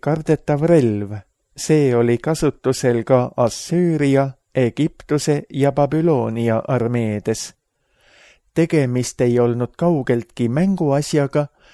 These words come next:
sest selle abil võis lennutada ligemale poolekiloseid kive, nii et nende algkiirus oli isegi sada nelikümmend kilomeetrit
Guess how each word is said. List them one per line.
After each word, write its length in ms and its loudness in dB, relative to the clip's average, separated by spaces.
sest 400 -2
selle 380 2
abil 400 -2
võis 320 0
lennutada 760 -2
ligemale 600 -2
poolekiloseid 1080 -2
kive, 440 0
nii 340 0
et 180 -6
nende 460 -2
algkiirus 1000 -2
oli 380 2
isegi 440 -2
sada 300 -4
nelikümmend 760 -4
kilomeetrit 760 -4